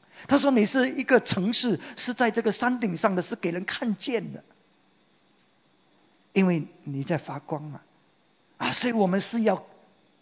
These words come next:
跟人掺在一起，给人看见我们在做，我们在，在，啊，看见神的爱，看见神的能力的。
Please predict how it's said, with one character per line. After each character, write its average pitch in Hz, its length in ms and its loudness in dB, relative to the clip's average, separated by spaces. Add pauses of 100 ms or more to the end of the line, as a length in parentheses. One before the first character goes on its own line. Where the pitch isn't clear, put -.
(140)
跟 262 140 -2
人 226 160 -2
掺 214 280 -2
在 214 120 0
一 220 80 -2
起， - 180 -4
给 180 160 0
人 170 140 0
看 202 340 -4
见 214 240 0 (160)
我 202 120 2
们 175 140 2
在 202 180 4
做， 240 540 -2
我 180 120 0
们 175 160 -2
在， 190 220 4 (180)
在， 202 240 2 (300)
啊， 139 260 -4 (340)
看 220 160 0
见 214 180 0
神 165 300 0
的 233 80 2
爱， 185 300 0
看 220 220 4
见 208 140 0
神 175 200 2
的 190 80 0
能 160 300 -6
力 233 120 -4
的。 - 160 -8